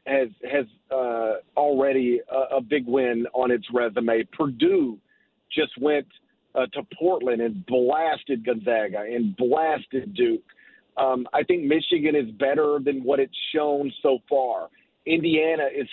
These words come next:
still undefeated. Ohio State, um, you know, is gonna be a top twenty-five caliber team under Chris Holtmann, you know, e-, every single year.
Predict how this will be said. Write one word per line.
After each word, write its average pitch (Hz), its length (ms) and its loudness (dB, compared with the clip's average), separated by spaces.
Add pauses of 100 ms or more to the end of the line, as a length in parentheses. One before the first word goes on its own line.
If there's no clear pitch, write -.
still 143 480 2 (200)
undefeated. 135 760 0 (460)
Ohio 147 480 2 (160)
State, 160 340 0 (300)
um, 123 640 0
you 185 100 2
know, 131 160 4
is 120 120 0
gonna 143 200 2
be 151 140 2
a 135 60 2
top 139 280 -4
twenty-five 143 440 -2
caliber 139 340 0
team 147 240 -4
under 131 160 0
Chris 139 280 0
Holtmann, 143 400 0 (380)
you 147 80 -2
know, 120 240 0
e-, 151 240 2
every 143 320 0
single 131 260 2
year. 117 420 0